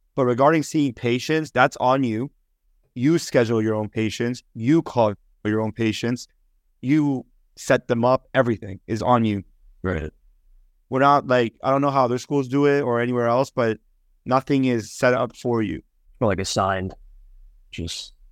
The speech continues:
Speaker 1: Yeah. So if you're not getting your requirements down in a timely manner, then that's on you, and you're not gonna graduate. You know what I mean?
Speaker 2: Mm.
Speaker 1: And the mix, uh, in your third years, not only are you seeing patients, but you're starting your rotations,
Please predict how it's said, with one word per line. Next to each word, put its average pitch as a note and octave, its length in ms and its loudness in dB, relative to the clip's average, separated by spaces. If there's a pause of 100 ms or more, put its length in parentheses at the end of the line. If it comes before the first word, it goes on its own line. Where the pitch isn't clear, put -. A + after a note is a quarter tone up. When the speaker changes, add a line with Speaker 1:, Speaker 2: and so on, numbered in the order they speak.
(360)
Speaker 1:
Yeah. A#2 380 0
So C3 300 0
if A#2+ 120 -6
you're C#3+ 160 2
not D3+ 200 2
getting C#3 180 2
your C3 100 0
requirements A#2+ 720 0
down A2 460 -4 (160)
in A#2+ 80 -4
a A2+ 80 -4
timely B2 400 -2
manner, A2 580 0 (640)
then A#2 320 0
that's A#2+ 220 0
on C3+ 180 2
you, C#3 240 2 (200)
and A2+ 120 -6
you're A#2+ 80 -2
not B2+ 160 2
gonna C3 160 2
graduate. G#2 480 -2 (1700)
You B2 100 0
know C3 80 4
what B2+ 80 4
I A#2 60 2
mean? A#2+ 280 -2 (340)
Speaker 2:
Mm. G2 140 -20
Speaker 1:
And C3 200 0
the B2 60 -6
mix, B2+ 360 0 (240)
uh, C#3 80 -2
in B2 260 -2
your A#2+ 100 -2
third C#3+ 300 2
years, B2+ 480 2 (100)
not C3 240 0
only C#3 220 0
are C3 40 2
you A#2+ 100 -2
seeing A#2+ 300 -4
patients, B2+ 540 -2
but A2 120 -8
you're A#2 60 -4
starting B2 280 0
your A#2+ 120 2
rotations, A2 760 -4